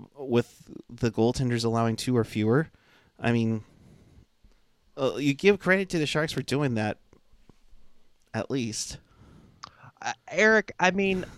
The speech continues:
Speaker 2: I think, though, that that's kind of the, the problem of the team. I think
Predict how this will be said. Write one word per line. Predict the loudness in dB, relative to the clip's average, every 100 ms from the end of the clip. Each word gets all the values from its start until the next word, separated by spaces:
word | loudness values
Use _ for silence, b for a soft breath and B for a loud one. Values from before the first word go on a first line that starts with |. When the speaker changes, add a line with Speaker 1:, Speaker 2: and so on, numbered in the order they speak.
| -2
Speaker 2:
I | 0 2
think, | 0 -6
though, | 0 2 2 2
that | 2 2 -2 -20 _ 0
that's | 4 4 0
kind | -6 0 0 0
of | -4 2
the, | 4 6 4 0
the | -4
problem | -4 -2 4 6 6 4 0 2
of | 2 0 -4
the | -4 -4
team. | -6 -2 2 4 4 4 2
I | 2
think | 2 0